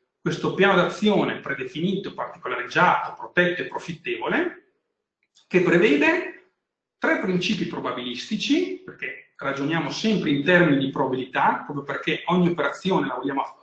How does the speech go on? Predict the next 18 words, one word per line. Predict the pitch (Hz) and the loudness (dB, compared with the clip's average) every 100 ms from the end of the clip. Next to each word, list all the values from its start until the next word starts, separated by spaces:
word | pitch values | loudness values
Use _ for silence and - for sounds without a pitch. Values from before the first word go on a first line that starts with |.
| - | 0
fare | 180 175 139 - - _ _ _ _ _ | 6 6 6 2 -6 _ _ _ _ _
solo | - - 262 190 | -2 6 8 8
se | - 151 | 6 2
abbiamo | 160 180 | 4 4
il | 147 143 | 6 6
massimo | 196 214 - 151 | 6 6 2 0
di | 139 | 0
probabilità | 139 131 139 131 175 160 - - | -2 -2 -2 0 2 2 -2 -10
di | 139 | -8
poter | 135 127 147 | -6 -2 0
realizzare | 131 127 135 135 | 0 -2 -2 -2
un | |
profitto, | - - 170 - | -4 -4 -4 -4
se | - 147 | -6 -2
no | 131 - | -2 0
non | 180 233 | 2 4
la | 143 | 2
facciamo. | - - - - - 220 359 - | 0 -6 -6 -6 -2 -2 -2 -6